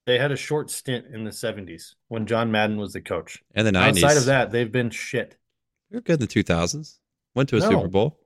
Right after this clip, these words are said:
Speaker 2: Early two thousands.
Speaker 1: Trust me, I was a fan then. No, they weren't that good.
Speaker 2: We went to the Super Bowl, and we went to
Speaker 1: So
Speaker 2: four,
Speaker 1: what?
Speaker 2: we went to four A F C championship games.
Speaker 1: And then they got rid of the coach that would have won them the Super Bowl and got their ass beat by him.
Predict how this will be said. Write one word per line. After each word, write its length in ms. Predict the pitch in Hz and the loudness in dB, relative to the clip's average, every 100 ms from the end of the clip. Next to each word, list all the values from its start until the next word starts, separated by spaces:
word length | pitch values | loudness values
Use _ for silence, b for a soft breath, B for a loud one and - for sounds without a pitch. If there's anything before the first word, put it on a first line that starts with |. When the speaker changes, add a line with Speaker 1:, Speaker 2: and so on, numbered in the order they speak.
| - | 0
Speaker 2:
Early 220 | 143 180 | 4 6
two 160 | 170 175 | 4 4
thousands. 300 | 180 202 185 | 4 4 2
Speaker 1:
Trust 40 | |
me, 100 | 180 | 2
I 120 | 135 | 2
was 160 | 180 180 | 2 2
a 60 | |
fan 300 | 165 160 190 | 0 0 0
then. 180 | 147 113 | 0 -4
No, 320 | 123 170 131 _ | -4 -4 -6 _
they 100 | 139 | -6
weren't 220 | 156 170 | -6 -4
that 180 | 165 151 | -4 -2
good. 220 | 160 165 - | -4 -4 -2
Speaker 2:
We 80 | - | 6
went 160 | 415 453 | 8 8
to 80 | 453 | 6
the 40 | 440 | 6
Super 320 | - 480 453 | 6 6 6
Bowl, 360 | 233 147 92 - | 4 4 2 2
and 120 | 196 | 2
we 80 | 269 | 4
went 180 | 269 247 | 2 2
to 80 | |
Speaker 1:
So 80 | 214 | 0
Speaker 2:
four, 220 | 220 311 | 4 4
Speaker 1:
what? 180 | 233 - | 4 0
Speaker 2:
we 120 | - 269 | 0 2
went 100 | 311 | 4
to 80 | |
four 260 | 320 320 330 | 2 4 4
A 120 | 330 339 | 4 4
F 40 | |
C 160 | - 320 | 6 6
championship 540 | 311 359 320 240 - | 6 4 4 2 0
games. 400 | - 101 82 - _ _ _ _ _ _ - | 2 0 -2 -14 _ _ _ _ _ _ -12
Speaker 1:
And 140 | 143 | -8
then 100 | 165 | -6
they 80 | 175 | -2
got 180 | 180 170 | -2 -2
rid 200 | 139 170 | 0 -2
of 100 | 175 | -2
the 100 | 160 | -6
coach 340 | - 165 160 | -2 -2 -2
that 120 | 151 | -6
would 100 | 143 | -4
have 100 | 143 | -6
won 180 | 127 139 | -4 -6
them 140 | 143 139 | -6 -8
the 60 | |
Super 280 | 123 156 143 | -10 -10 -6
Bowl 160 | 123 120 | -4 -4
and 100 | 117 | -4
got 140 | 123 | -4
their 120 | 123 | -4
ass 280 | 110 127 135 | -4 -6 -6
beat 220 | 113 98 | -10 -12
by 160 | 95 90 | -12 -12
him. 140 | 82 | -14